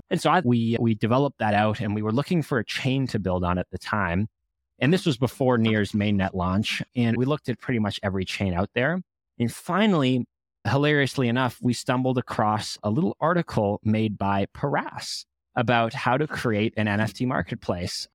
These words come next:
I would love to find this article. This was way back. I think at the time we were building on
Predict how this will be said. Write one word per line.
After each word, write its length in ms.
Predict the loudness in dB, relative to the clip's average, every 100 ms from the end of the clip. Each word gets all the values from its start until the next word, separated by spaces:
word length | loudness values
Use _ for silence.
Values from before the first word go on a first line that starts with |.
| 0
I 120 | 2
would 180 | 2 2
love 300 | 2 2 0
to 80 | -2
find 280 | 0 2 2
this 140 | 0
article. 340 | 0 0 0
This 200 | 0 0
was 160 | 0 0
way 180 | 0 0
back. 300 | 2 2 2
I 80 | 0
think 200 | 0 -2
at 60 | -2
the 60 |
time 440 | -4 -2 0 2 0
we 80 |
were 120 | 0 0
building 400 | 0 2 2 2
on 280 | 2 0